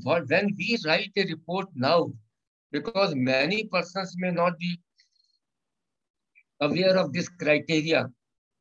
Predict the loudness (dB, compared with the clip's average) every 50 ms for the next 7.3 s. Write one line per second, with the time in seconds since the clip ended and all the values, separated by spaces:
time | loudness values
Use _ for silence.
0 | _ _ _ _ _ _ _ _ _ _ _ _ _ _ _ -16 -10 -4 -4 0
1 | 2 2 2 0 -2 -6 -16 -12 -4 -4 -4 -2 -2 0 0 0 0 2 2 4
2 | 4 4 2 0 0 -2 -2 -4 -4 -2 0 0 -2 -2 -2 -4 -2 0 0 0
3 | 0 -2 -2 0 0 0 0 0 0 0 0 0 -2 -2 -2 0 0 -2 -6 -10
4 | _ _ _ _ _ _ _ _ _ _ _ _ _ -12 -6 -4 -4 -2 0 0
5 | -2 -2 -2 -2 -4 -2 -2 -4 -4 -2 -2 -2 -2 -2 -2 2 4 4 4 2
6 | 0 -4 -12 _ _ _ _ _ _ _ _ _ _ _ _ _ _ _ _ -8
7 | -4 -4 -4 -4 -4